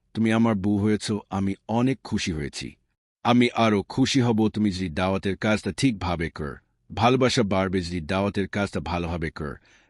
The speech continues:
নিজে একা একা দাওয়াত দিবে এবং মানুষদেরকে দাওয়াত দিবে। আল্লাহ পাকে বিশ্বাস করার মাঝে শান্তি।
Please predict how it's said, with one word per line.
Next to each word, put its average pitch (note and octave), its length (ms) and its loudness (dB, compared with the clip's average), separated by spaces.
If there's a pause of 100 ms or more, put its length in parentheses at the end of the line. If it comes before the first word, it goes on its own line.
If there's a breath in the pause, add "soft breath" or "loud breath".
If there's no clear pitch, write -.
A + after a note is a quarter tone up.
নিজে A2+ 240 2
একা A2+ 380 0
একা G#2 240 -4
দাওয়াত F#2 420 -2
দিবে E2+ 360 -6
এবং G2 200 -2
মানুষদেরকে G2 640 -2
দাওয়াত F2+ 420 -4
দিবে। C#2+ 260 -6 (300 loud breath)
আল্লাহ D#3+ 420 4
পাকে A#2 280 2
বিশ্বাস G#2 400 0
করার G#2 220 -2
মাঝে F2+ 280 -4
শান্তি। F2 420 -6